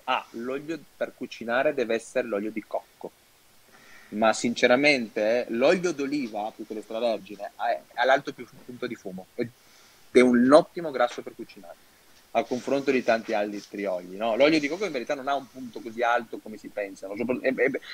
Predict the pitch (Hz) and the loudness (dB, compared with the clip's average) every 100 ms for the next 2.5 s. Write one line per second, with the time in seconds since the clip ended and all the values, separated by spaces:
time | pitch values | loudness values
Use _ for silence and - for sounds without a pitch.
0 | - 147 156 170 160 202 208 175 156 147 | 4 8 10 8 4 -2 -4 -4 -8 -4
1 | 143 139 190 208 160 139 135 165 147 151 | -4 -4 -4 -4 -4 -4 -2 0 -2 -6
2 | 147 - - 135 | -10 -12 -10 -8